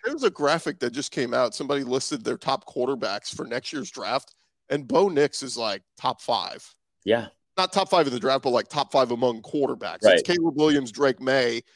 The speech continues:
Speaker 1: and then there's, like, a big drop off. But, like, people really think Bo, I'm like, "What is Bo Nix gonna do this year to become a high quarterback <laughs> prospect in the N F L?"
Speaker 2: Dude, he had forty-four touchdowns in, like, like, last year. And then you also think about the fact that, like,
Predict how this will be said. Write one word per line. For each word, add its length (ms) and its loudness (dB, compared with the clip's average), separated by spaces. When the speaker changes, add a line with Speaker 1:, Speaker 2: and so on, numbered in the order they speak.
Speaker 1:
and 120 -4
then 80 0
there's, 160 2
like, 140 2
a 60 4
big 220 2
drop 320 -2
off. 300 4
But, 160 -6
like, 200 -2
people 300 -4
really 240 -2
think 220 -6
Bo, 220 2
I'm 200 0
like, 200 2
"What 140 0
is 100 -2
Bo 200 2
Nix 220 -2
gonna 180 -4
do 200 -4
this 240 -2
year 160 -10
to 100 -18
become 460 -2
a 200 2
high 500 4
quarterback 640 2
<laughs> 0 -
prospect 540 0
in 60 -8
the 140 -6
N 120 0
F 80 4
L?" 60 0
Speaker 2:
Dude, 100 2
he 80 -4
had 100 -2
forty-four 480 -2
touchdowns 460 -6
in, 40 -16
like, 240 -6
like, 180 -6
last 380 -4
year. 280 -4
And 120 0
then 140 -2
you 220 0
also 300 0
think 120 -4
about 100 -2
the 60 -10
fact 220 -6
that, 80 -16
like, 200 -4